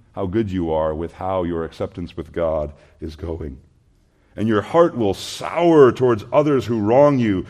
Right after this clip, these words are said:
because you hold yourself up too high before God if you don't remember your past.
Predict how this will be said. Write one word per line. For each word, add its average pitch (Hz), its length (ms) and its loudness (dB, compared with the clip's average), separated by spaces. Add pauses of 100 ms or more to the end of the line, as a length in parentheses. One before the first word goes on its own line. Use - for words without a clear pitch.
(160)
because 113 380 -2
you 151 220 2
hold 143 280 0
yourself 123 520 -2
up 117 260 -2
too 113 240 -4
high 98 560 -4
before 92 460 -8
God 71 400 -8 (1200)
if - 180 -14
you 101 400 -4 (160)
don't 85 380 -10
remember 76 380 -10
your 71 120 -10
past. 65 540 -18